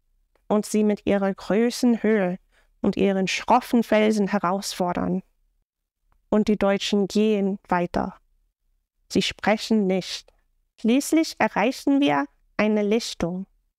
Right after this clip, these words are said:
mit Picknicktischen und Grills. Sie sagten mir, dass sie genau das wollten, einen schönen Ort, um zwischen den Wanderungen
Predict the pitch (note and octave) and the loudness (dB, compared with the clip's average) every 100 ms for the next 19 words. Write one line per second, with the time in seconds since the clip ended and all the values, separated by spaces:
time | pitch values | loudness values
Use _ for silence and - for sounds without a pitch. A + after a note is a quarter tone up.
0 | _ _ - C#4 - E4+ - A#3 - - | _ _ -2 -2 0 -2 0 -2 -2 -2
1 | F#3 - F3 F3 - A3 A3 G#3+ B3 A3 | -2 -2 -4 -4 0 0 2 2 2 2
2 | F3+ - - _ _ _ _ _ _ _ | -2 -8 -14 _ _ _ _ _ _ _
3 | _ _ - B3 A#3 A#3+ D4 C#4+ C#4 C#4+ | _ _ -2 0 0 0 2 2 2 0
4 | D4+ _ _ _ _ _ - B3 - A#3+ | -2 _ _ _ _ _ -4 -2 0 0
5 | B3+ B3 C#4 D4 C#4 C4+ - A#3 A3+ - | 2 2 2 2 0 -2 -2 0 0 -2
6 | F#3 F#3+ _ _ _ - A3+ A#3 A3+ - | -4 -4 _ _ _ -2 2 2 0 0
7 | D4+ D#4 - - G#3+ - - - _ _ | 2 2 0 0 0 -4 -12 -20 _ _
8 | _ _ - - A#3 - D4 - D4 C#4+ | _ _ -4 -2 0 0 0 2 4 4
9 | C4 A3+ B3+ A3+ F#3+ F#3+ F#3 | 4 2 2 2 0 -2 -4